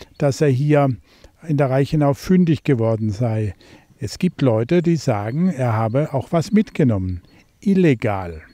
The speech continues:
Ja, es wurde von einem regelrechten Handschriftenklau geredet. Und dass einige dieser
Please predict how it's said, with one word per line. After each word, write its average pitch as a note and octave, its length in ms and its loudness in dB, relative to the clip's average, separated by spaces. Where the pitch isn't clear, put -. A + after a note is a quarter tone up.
Ja, D#3 180 -2
es - 400 -10
wurde D#3+ 240 0
von E3 160 -2
einem D3 260 -2
regelrechten D3+ 600 -4
Handschriftenklau E3 1500 -2
geredet. C3+ 840 -2
Und C#3+ 140 -4
dass C3+ 180 -2
einige F3 500 0
dieser D3 580 0